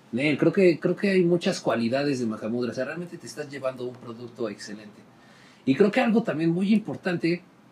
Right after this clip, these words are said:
y es con lo que cierro este bloque de, de, de lo que ofrece y las cualidades de Mahamudra, son tallas reales para cuerpos reales,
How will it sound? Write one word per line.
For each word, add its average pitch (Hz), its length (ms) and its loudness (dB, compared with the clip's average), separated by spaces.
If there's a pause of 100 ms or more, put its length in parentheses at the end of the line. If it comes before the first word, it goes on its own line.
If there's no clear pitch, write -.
(120)
y 135 100 4
es 143 80 2
con 180 100 8
lo 139 100 4
que 120 120 -2
cierro 139 440 2
este 127 340 -2
bloque 127 300 0
de, 110 280 -2
de, 113 500 -4
de 117 80 -4
lo 110 120 -4
que 113 100 -4
ofrece 123 340 -4
y 113 60 0
las 110 160 -6
cualidades 113 380 -4
de 120 60 -4
Mahamudra, 123 520 -6 (1200)
son 135 300 0
tallas 190 360 6
reales 156 340 4
para 113 220 -2
cuerpos 123 300 -2
reales, 95 480 -8